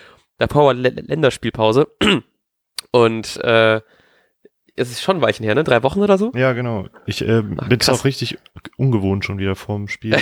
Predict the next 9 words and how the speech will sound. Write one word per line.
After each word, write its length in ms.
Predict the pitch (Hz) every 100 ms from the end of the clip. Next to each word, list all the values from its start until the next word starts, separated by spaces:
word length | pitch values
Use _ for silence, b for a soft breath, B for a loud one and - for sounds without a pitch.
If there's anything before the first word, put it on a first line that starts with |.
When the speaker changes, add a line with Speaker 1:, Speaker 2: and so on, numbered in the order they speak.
| -
Speaker 2:
über 160 | 104 135
irgendwas 320 | 156 107 -
zu 80 | 104
Speaker 1:
<laughs> 20 |
Speaker 2:
reden. 300 | 104 95 92 151 - - B B 185 156
Speaker 1:
Ja, 140 | 127
auf 100 | 117
jeden 160 | 117 120
Fall. 100 | B